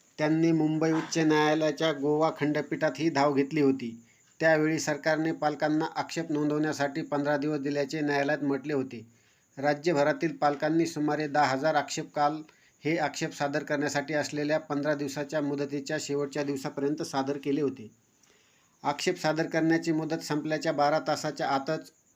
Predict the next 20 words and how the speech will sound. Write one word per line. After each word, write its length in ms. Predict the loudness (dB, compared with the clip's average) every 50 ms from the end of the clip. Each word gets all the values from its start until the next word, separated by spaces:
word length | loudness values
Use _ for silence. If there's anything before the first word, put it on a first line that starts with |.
| _ -16
शिक्षण 400 | -10 -10 -10 -8 -6 -6 -4 -4
सचिव 300 | -4 -6 -6 -6 -6 -6
प्रसाद 420 | -6 -4 -8 -8 -2 0 0 0 0 -4 -6
लुलयेकर 640 | -4 -2 -2 0 0 0 -2 -2 -4 -4 -4 -2 0
यांच्या 380 | 0 0 0 0 -2 -2 -4 -4
अध्यक्षतेखाली 880 | -4 -8 -6 -6 -6 -4 -6 -8 -6 -6 -8 -4 -2 -2 -2 -2 -4 -6 -8 _ _ _ _ _ _ -16 -12
सुकाणू 360 | -10 -6 -2 0 0 0 0
समितीने 520 | -2 -2 -2 -2 -2 -2 -2 -2 -2 -2 -2
शिक्षण 380 | -4 -8 -8 -6 -6 -6 -4
संचालक 540 | -4 -4 -4 -4 -2 -2 -2 -2 -2 -2 -4
शैलेश 400 | -6 -6 -4 -2 -2 -2 -2 -4
झिंगडे, 460 | -4 -2 0 0 2 2 0 -2 -2 -4 -10 _ _ _ _ _ -4
गोवा 300 | -2 0 4 4 4 6
राज्य 280 | 6 4 2 2 0 -4
शिक्षण 360 | -4 -4 -4 -4 -4 -2 -2
संशोधन 520 | -2 -2 -2 -4 -2 -4 -6 -4 -2 -2 -2
व 100 | -2 -4
प्रशिक्षण 540 | -4 -6 -6 -6 -6 -10 -8 -6 -6 -6
परिषदेच्या 560 | -6 -6 -8 -10 -4 -2 -2 -2 -2 -2 -4 -4
संचालिका 640 | -2 -2 -2 -2 -2 -2 -4 -4 -4 -2 -2 -2